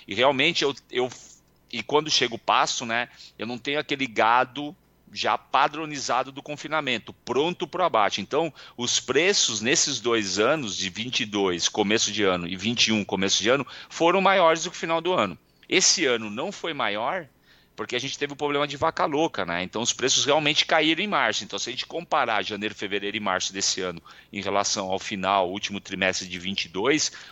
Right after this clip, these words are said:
os preços, eles caíram ao em torno de um a dois por cento.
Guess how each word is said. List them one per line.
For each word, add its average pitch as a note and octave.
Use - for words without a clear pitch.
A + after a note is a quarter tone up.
os -
preços, G#2+
eles A#2
caíram A#2
ao G2
em G2+
torno G#2+
de G#2
um G#2+
a A2+
dois A2
por C3
cento. F#2+